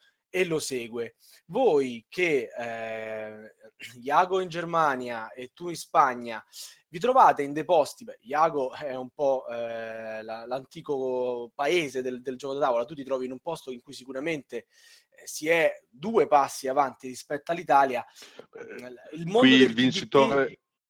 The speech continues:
Speaker 2: il vincitore dello Spiel des Jahres viene annunciato al telegiornale.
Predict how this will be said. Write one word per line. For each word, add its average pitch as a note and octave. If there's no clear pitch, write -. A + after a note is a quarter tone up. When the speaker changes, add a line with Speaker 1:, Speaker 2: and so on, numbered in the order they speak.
Speaker 2:
il A#2
vincitore C3
dello B2
Spiel A2+
des A2+
Jahres A#2+
viene G2
annunciato F#2+
al F#2
telegiornale. D#2+